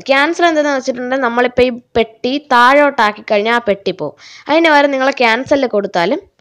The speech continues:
ഈ പെട്ടി പോവും. പിന്നെ സെറ്റ്, ഏ, നമ്മുടെ, ഏ, ഹെഡ്സെറ്റ് വെച്ചിട്ടാണ് നിങ്ങൾ കേൾക്കുന്നതെങ്കിൽ ഫോണിൻ്റെ ആ സ്-,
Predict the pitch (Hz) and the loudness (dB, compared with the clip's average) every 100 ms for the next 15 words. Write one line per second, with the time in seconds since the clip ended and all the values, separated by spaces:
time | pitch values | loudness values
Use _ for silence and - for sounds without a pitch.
0 | _ - 254 196 185 370 - 233 - - | _ -6 -4 -4 -4 -6 -2 -2 -2 -10
1 | - - 302 320 302 302 262 247 240 240 | -14 -4 -2 4 2 4 2 4 4 2
2 | 262 269 269 - - _ _ - 247 240 | 0 2 2 0 -8 _ _ -2 2 2
3 | 233 233 233 359 349 330 285 262 262 269 | 4 2 2 0 4 4 2 0 -2 -2
4 | 254 233 208 196 214 214 196 262 - 240 | -2 0 0 -2 -2 -6 -6 -6 0 2
5 | 269 285 285 285 277 262 240 - - | 2 0 -4 0 2 2 0 -6 -14